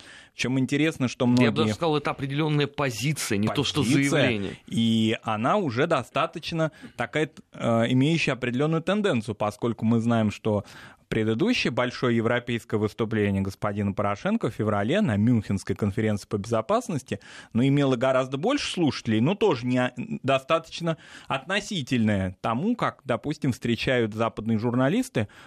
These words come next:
Speaker 1: руководителей балканских государств, скажем, или гостей Европейского Союза и нато, а, которые даже стран, не входящих в эти альянсы. Тем не менее, интереса к их выступлениям гораздо больше.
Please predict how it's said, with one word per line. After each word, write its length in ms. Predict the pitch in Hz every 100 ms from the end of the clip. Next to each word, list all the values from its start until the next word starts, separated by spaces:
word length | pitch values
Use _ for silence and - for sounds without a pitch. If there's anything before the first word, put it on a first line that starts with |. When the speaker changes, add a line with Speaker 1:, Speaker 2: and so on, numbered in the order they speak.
| -
Speaker 1:
руководителей 540 | 117 131 185 254 139
балканских 680 | 113 - - 101 117 - 123
государств, 640 | 110 - 120 107 110 107 -
скажем, 420 | - 101 104 101 - - -
или 320 | - 180 170 - -
гостей 560 | - 127 165 - 117 131
Европейского 680 | 135 127 117 131 120 - 113
Союза 480 | - 113 110 104 110
и 60 |
нато, 500 | 110 107 101 90 101 101 - - -
а, 460 | - 104 101 98 101 -
которые 380 | 107 101 110 107
даже 200 | 113 107
стран, 380 | - 117 113
не 160 | 131 156
входящих 680 | - 120 107 107 95 - 101
в 40 |
эти 240 | 98 90 101
альянсы. 480 | 98 98 92 87 -
Тем 200 | 117 113
не 100 | 110
менее, 300 | 147 220 160
интереса 500 | - 123 123 - -
к 80 |
их 140 | 180 214
выступлениям 540 | 196 - 170 151 139
гораздо 360 | 113 113 151 151
больше. 320 | 123 92 -